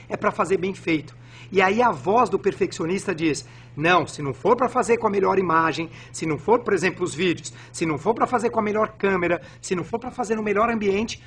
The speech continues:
então você não, não, é melhor deixar pra amanhã." E aí, o que, qual é a consequência negativa dessa voz? A consequência é que você acaba adiando muito os resultados da sua vida.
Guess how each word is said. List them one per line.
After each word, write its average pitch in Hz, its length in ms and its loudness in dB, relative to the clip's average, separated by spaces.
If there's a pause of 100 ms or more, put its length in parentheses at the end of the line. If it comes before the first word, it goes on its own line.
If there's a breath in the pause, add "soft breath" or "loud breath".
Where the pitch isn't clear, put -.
(160 loud breath)
então 226 520 0
você 220 260 -2
não, 233 160 -2
não, 226 240 -4
é 233 80 -4
melhor 226 260 2
deixar 247 280 0
pra 254 100 -2
amanhã." 233 320 2 (460 loud breath)
E 247 120 2
aí, 285 140 2
o 294 60 0
que, 311 200 -2
qual 320 220 0
é 311 60 4
a 285 60 0
consequência 254 1000 -2 (280 loud breath)
negativa 208 680 2 (260 loud breath)
dessa 196 300 2
voz? 143 380 -2 (260 loud breath)
A 208 100 2
consequência 220 760 -2 (200 loud breath)
é - 80 -4
que - 140 -6
você 202 240 -4
acaba 208 460 -4
adiando 220 800 -2
muito 190 380 -6
os 160 100 -12
resultados 165 680 -4 (240 loud breath)
da 185 100 -2
sua 196 240 -2
vida. 160 440 -4